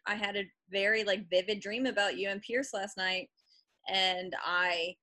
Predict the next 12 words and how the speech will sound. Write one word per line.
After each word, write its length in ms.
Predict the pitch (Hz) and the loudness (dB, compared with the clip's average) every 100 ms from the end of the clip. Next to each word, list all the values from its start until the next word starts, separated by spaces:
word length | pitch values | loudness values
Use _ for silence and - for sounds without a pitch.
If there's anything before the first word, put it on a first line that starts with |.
| _ | _
just, 440 | - 190 185 - - _ _ _ _ _ _ - | 0 2 2 -2 -16 _ _ _ _ _ _ 0
like, 200 | 208 196 | 2 4
y'all 160 | 208 190 | 6 6
were 100 | 190 | 4
getting 280 | 196 185 | 0 -2
married, 480 | 185 196 220 294 339 | 2 4 4 4 4
and, 220 | 262 196 - | 2 0 -6
you 140 | - 196 | -6 -2
know, 280 | 190 254 359 _ 196 | 0 -2 -4 _ -6
I 80 | |
just 320 | 214 220 - - | -4 -4 -10 -10
wanna 280 | 214 196 | -2 2